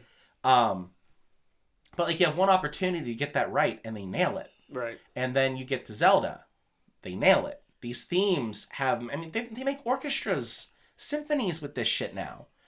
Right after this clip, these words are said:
Speaker 1: because of how iconic certain, like, sound, certain scores are. And so many of them have their root in eight-bit games. Why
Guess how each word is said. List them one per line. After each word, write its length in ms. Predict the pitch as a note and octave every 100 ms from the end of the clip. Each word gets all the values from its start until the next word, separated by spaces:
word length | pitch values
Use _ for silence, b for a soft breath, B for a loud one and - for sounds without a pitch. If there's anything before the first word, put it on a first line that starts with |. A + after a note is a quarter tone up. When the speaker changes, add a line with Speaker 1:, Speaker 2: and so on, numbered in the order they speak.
| _ _
Speaker 1:
because 280 | C#3+ E3+ D3
of 100 | C3+
how 180 | D#3 C#3+
iconic 420 | - C#3 C3+ A#2
certain, 240 | - B2+
like, 140 | A2+ G#2
sound, 380 | - B2 A2+ -
certain 340 | - - C3+
scores 340 | B2 - C3+ B2
are. 200 | G#2 F#2+ B B -
And 140 | D3+
so 260 | - A#3+ C4
many 220 | A#3 C4
of 80 | D3+
them 120 | C3
have 280 | - D#3 D3
their 140 | C#3
root 580 | A#2+ A3+ C3 - - - _ _ _ _
in 260 | D3 F#3+ F#3+
eight-bit 320 | C3 C#3+ C#3+
games. 440 | C#3+ G3+ - - - b b
Why 680 | A#2 C3+ A3+ C4+ F#3 F3 F3